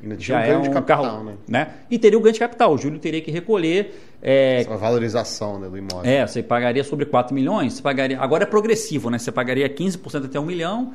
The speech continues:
Speaker 2: e de, de vinte, não sei agora a alíquota,
Speaker 1: É,
Speaker 2: o que
Speaker 1: tudo
Speaker 2: cedesse um
Speaker 1: mudou,
Speaker 2: milhão.
Speaker 1: né?
Speaker 2: Antes seria quinze por cento so-, sobre a diferença, né? Mas vamos bur-, não vamos burlar, né? Vamos fazer um planejamento tributário lícito, né? Se a gente integralizar esse dinheiro e esse imóvel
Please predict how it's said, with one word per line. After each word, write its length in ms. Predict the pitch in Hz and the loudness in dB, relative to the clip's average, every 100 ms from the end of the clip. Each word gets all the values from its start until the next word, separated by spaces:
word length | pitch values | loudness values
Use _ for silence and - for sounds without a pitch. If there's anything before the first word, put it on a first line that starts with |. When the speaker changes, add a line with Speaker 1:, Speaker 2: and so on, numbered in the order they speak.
| - - | -12 -10
Speaker 2:
e 60 | |
de, 240 | 135 120 - | -8 -10 -6
de 140 | 123 | -6
vinte, 400 | 101 170 190 - | -2 -4 -4 -6
não 100 | 131 | -6
sei 280 | 123 - 151 | -6 -4 -2
agora 220 | 127 135 | 0 0
a 40 | 127 | 0
alíquota, 420 | 135 147 165 165 - - | -2 -6 -10 -10 -14 -12
Speaker 1:
É, 60 | - | -6
Speaker 2:
o 20 | - | -2
que 80 | |
Speaker 1:
tudo 60 | 156 | -2
Speaker 2:
cedesse 300 | - 139 - | 0 -2 -2
um 40 | |
Speaker 1:
mudou, 100 | 107 | -2
Speaker 2:
milhão. 180 | 127 147 | -2 -2
Speaker 1:
né? 80 | - - - - - | -6 -14 -20 -14 -2
Speaker 2:
Antes 180 | 147 - | 0 0
seria 160 | 165 | -2
quinze 220 | 165 170 | -2 -6
por 100 | - | -4
cento 220 | - 156 - | -4 -4 -6
so-, 200 | - - | -14 -6
sobre 240 | - 143 | -2 -2
a 20 | 139 | -2
diferença, 480 | 139 151 110 - | -4 -4 -4 -6
né? 80 | 101 - - | -12 -14 -4
Mas 140 | 320 | 2
vamos 260 | 247 311 240 | 4 4 2
bur-, 340 | 190 269 160 139 | 0 -2 -2 -6
não 120 | 320 | -4
vamos 220 | 339 254 | 0 0
burlar, 360 | 190 175 151 127 | 2 2 2 0
né? 60 | 135 | -2
Vamos 160 | 233 | -4
fazer 160 | 220 196 | -4 -4
um 40 | |
planejamento 420 | 208 180 165 185 | -4 -4 -4 -4
tributário 560 | 185 143 117 139 139 104 | -4 -6 -6 -4 -4 -4
lícito, 440 | 117 180 - - | -6 -8 -10 -10
né? 220 | 104 127 - - - | -6 -6 -8 -16 -20
Se 140 | - 175 | -4 0
a 40 | |
gente 220 | 175 226 | 2 2
integralizar 920 | 247 254 208 208 185 135 127 101 - - - - - | 2 2 2 2 0 0 0 -2 -8 -20 -20 -20 0
esse 520 | 170 214 - - 175 - - - | 4 4 2 -8 -12 -12 -20 -14
dinheiro 640 | 123 143 165 156 135 107 - | -10 -4 0 4 4 2 0
e 160 | 165 | -2
esse 220 | 156 - - | -2 -2 -6
imóvel 580 | 170 135 131 113 107 | 0 2 4 2 -2